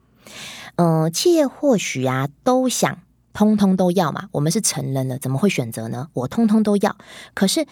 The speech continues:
想尽可能增加新产品的特性啊，这种多种能力的提供，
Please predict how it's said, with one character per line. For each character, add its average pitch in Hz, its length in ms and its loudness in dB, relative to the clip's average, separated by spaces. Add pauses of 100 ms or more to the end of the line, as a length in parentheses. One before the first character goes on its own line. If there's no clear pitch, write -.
(100)
想 156 300 0
尽 277 240 0
可 - 240 -2
能 123 260 -2
增 185 240 2
加 175 200 0
新 185 240 2
产 135 200 -4
品 135 140 -4
的 110 100 -4
特 151 240 -2
性 135 280 -2
啊， 123 160 -8 (120)
这 240 120 0
种 143 180 0 (120)
多 214 220 2
种 131 280 -2
能 123 160 -4
力 190 120 2
的 139 120 -2
提 135 160 -6
供， 147 260 -2